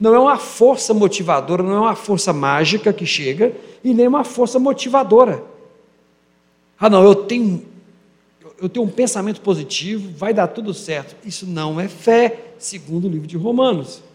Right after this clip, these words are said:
Para o livro de Romanos, fé é algo que Deus te prometeu. Mas,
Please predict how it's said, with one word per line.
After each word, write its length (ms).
Para 120
o 20
livro 140
de 80
Romanos, 440
fé 420
é 460
algo 300
que 100
Deus 260
te 80
prometeu. 1000
Mas, 420